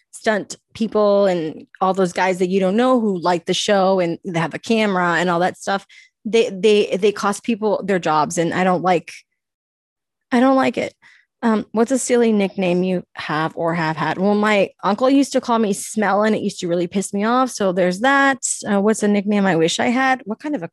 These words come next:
question is this? <laughs> If you could have dinner with one people, one people. Okay, one person. Is that what you meant? I'm sorry.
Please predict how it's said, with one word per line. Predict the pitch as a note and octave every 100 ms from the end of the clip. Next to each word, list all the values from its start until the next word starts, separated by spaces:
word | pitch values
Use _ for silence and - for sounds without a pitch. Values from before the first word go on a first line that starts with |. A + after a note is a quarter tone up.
| -
question | C4+ - D3
is | D3+
this? | D3 D3+ - - - - - - _ -
<laughs> |
If | F4+ - - A4 F4+ - - - - _ -
you | C#4
could | A#3+ C#4+
have | C4 C4+ A#3+
dinner | G#3 A3+ A3
with | G#3+ G#3
one | F#3+ G3+ G#3
people, | G3+ F#3+ F#3+ F#3+ F#3 G3+ - _ -
one | F3
people. | F#3+ B3 B3+ C3+ -
Okay, | F3+ E3
one | G3 A3+ A3+
person. | A3+ A3+ - E4+ F#4+
Is | A#3
that | A3
what |
you | B3+
meant? | C4 D4+ D#4
I'm | C4
sorry. | B3+ G#3 G3+ B3